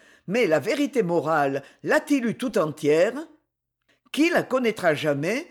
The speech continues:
maintenant qu'Ivana est morte ? C'était une honnête femme, et elle est morte honnête femme,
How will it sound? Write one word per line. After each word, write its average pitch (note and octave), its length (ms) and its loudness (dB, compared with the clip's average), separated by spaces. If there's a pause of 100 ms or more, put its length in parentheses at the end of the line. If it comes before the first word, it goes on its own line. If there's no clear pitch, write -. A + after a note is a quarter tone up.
(140)
maintenant A3 560 -2
qu'Ivana G#3 540 0
est F3 60 4
morte ? C3+ 560 -4 (760)
C'était A3 400 2
une G3 260 -4
honnête A#3 340 -2
femme, G3 500 -4 (200)
et G3 100 2
elle F#3 120 6
est F3 60 6
morte F3 460 -2 (120)
honnête C4 380 -2
femme, F#3 500 -2